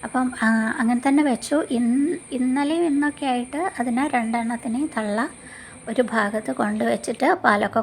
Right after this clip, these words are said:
കൊടുക്കുന്നുണ്ട്. പക്ഷേ ഇന്ന് നോക്കിയ സമയത്തും വേറൊരു കാര്യമാണ് കാണുന്നത്, ഈച്ച വന്നിട്ടുണ്ട്. അതിൻ്റെ അടുത്തേക്കൊന്ന് ചെന്ന് നോക്കിയപ്പോൾ അടുക്കാൻ പറ്റുന്നില്ല. നോക്കുമ്പം ഒരു വലിയൊരു പെരുച്ചാഴി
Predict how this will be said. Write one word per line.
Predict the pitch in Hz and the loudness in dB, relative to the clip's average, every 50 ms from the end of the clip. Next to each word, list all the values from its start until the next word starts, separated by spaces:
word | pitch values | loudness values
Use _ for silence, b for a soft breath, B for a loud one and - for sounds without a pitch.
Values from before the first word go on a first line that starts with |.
| - | 0
കൊടുക്കുന്നുണ്ട്. | 233 208 190 190 - 220 202 202 214 196 190 185 - - - - - - - B B B B B B | 0 -2 -2 -2 -2 -2 -2 0 0 -2 -2 -4 -4 -6 -10 -14 -18 -18 -20 B B B B B B
പക്ഷേ | - - - 277 247 247 | -16 -8 -4 -2 0 0
ഇന്ന് | 247 247 262 330 370 359 | 2 2 2 4 4 4
നോക്കിയ | 320 254 220 - - 240 233 - | 2 2 0 0 -2 -2 0 0
സമയത്തും | 247 208 214 220 214 214 - 240 240 233 | 0 0 0 -2 -2 -2 -2 -2 0 0
വേറൊരു | 220 214 208 202 247 269 254 240 226 214 | 2 2 2 2 0 0 -2 -2 -2 -2
കാര്യമാണ് | 190 202 202 196 202 202 202 208 220 | -2 -2 -2 -2 -2 -2 -4 -4 -4
കാണുന്നത്, | 214 202 202 196 202 208 214 220 247 247 220 | -4 -4 -4 -4 -4 -4 -4 -4 -4 -4 -4
ഈച്ച | 214 220 - - - 277 277 247 | -4 -6 -6 -2 0 2 2 2
വന്നിട്ടുണ്ട്. | 214 202 196 208 226 226 - 247 220 196 190 - - - - - - - - - - - - - - - - - - - - - - - - B B B B B B - | 2 0 0 -2 -2 -2 -2 -2 -2 -2 -2 -4 -8 -10 -16 -20 -20 -20 -20 -20 -20 -20 -20 -20 -20 -20 -20 -20 -20 -20 -20 -20 -20 -20 -20 B B B B B B -8
അതിൻ്റെ | - 240 220 214 240 240 240 233 - - | -4 -4 -2 2 2 2 2 2 2 0
അടുത്തേക്കൊന്ന് | 214 196 202 - 220 226 - 269 269 262 - | -2 -4 -2 -2 -2 0 2 0 0 0 0
ചെന്ന് | 269 233 208 220 240 247 262 | 0 0 2 2 2 2 2
നോക്കിയപ്പോൾ | 254 247 - 240 240 - 254 254 262 254 | 2 2 0 0 2 4 4 4 4 4
അടുക്കാൻ | 220 196 214 - - - 196 247 254 | 2 0 -2 -2 0 0 0 2 2
പറ്റുന്നില്ല. | 262 233 - 220 208 214 220 214 214 214 208 202 202 | 0 -2 -2 -2 -2 -2 -2 -2 0 0 0 0 -2
നോക്കുമ്പം | 202 196 196 - 220 208 208 226 233 285 - B B B B B B B B B B - | -2 -4 -4 -6 -6 -2 0 0 0 0 -2 B B B B B B B B B B -14
ഒരു | - - 247 240 233 | -8 -6 -2 0 0
വലിയൊരു | 220 208 208 220 247 254 254 - - - - | 0 0 0 0 0 0 0 -2 -6 -6 -4
പെരുച്ചാഴി | 233 202 196 190 - - - - - 226 240 240 247 277 262 240 | -2 -2 -2 -2 -4 -8 -8 -4 0 2 2 2 2 0 -2 -2